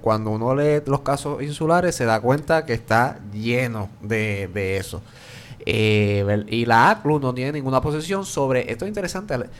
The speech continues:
ellos no tienen ninguna posición sobre si los nombramientos son inconstitucionales. Ellos dicen,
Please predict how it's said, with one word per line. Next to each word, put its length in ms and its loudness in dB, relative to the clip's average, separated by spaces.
ellos 180 2
no 80 -2
tienen 180 0
ninguna 320 -2
posición 460 -2
sobre 320 0
si 160 -6
los 120 -2
nombramientos 640 -2
son 140 -4
inconstitucionales. 880 -6
Ellos 180 2
dicen, 300 -4